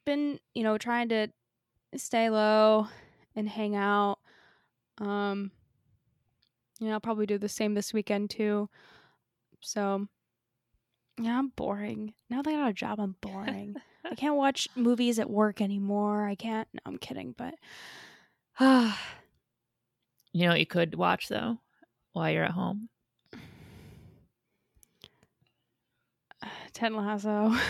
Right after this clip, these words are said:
Speaker 1: <laughs>
Speaker 2: I say this because <laughs> la-,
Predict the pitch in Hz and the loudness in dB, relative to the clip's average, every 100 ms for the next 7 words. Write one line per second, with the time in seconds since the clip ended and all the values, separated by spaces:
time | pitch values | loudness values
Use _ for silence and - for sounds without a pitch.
0 | - - - 180 - 247 202 226 - 190 | -2 -2 2 4 6 6 4 0 2 2
1 | - 294 - 277 - 311 - - - - | 2 2 4 2 0 -8 -10 -16 -18 -20
2 | - - - | -20 0 2